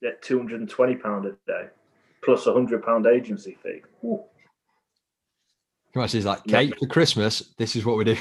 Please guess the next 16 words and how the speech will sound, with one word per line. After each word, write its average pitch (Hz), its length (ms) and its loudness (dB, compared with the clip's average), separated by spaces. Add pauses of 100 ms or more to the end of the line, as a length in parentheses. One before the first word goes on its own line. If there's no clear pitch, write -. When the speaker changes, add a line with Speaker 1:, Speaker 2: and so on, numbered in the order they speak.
(140)
Speaker 2:
<laughs> 127 180 4
We're 131 260 6
gonna - 220 2
buy 127 200 6
each 120 240 4
other 107 180 0
this." - 420 6 (160)
Speaker 1:
<laughs> - 680 2 (280)
We 175 100 8
can 170 120 2
have 165 180 4
one 170 260 4
night 165 280 -2 (180)
for 151 80 2
fifty-five 127 600 -6 (260)
quid. - 200 -4